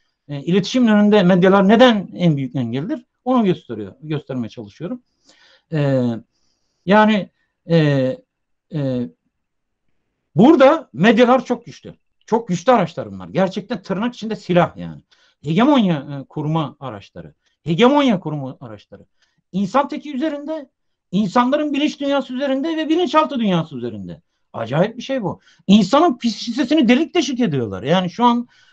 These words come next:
öyle, e, bir medya çağının, e, tam göbeğine fırlatılmış gibiyiz. Tam göbeğine fırlatılmış gibiyiz. Yani İncil'in diliyle konuştum. Tam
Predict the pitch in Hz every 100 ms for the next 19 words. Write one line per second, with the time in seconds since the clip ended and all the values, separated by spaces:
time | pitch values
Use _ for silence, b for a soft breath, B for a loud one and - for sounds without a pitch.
0 | b 208 269 247 208 180 185 202 202 175
1 | _ _ 170 233 233 - 175 170 165 180
2 | 151 143 131 135 139 135 - 226 196 208
3 | 214 254 269 233 226 240 269 269 - 185
4 | 311 - _ _ _ _ - 359 370 320
5 | 269 220 180 160 139 120 107 - 101 98
6 | 123 185 190 226 208 233 226 233 233 233
7 | 180 160 143 294 311 - _ _ _ _
8 | 262 339 330 262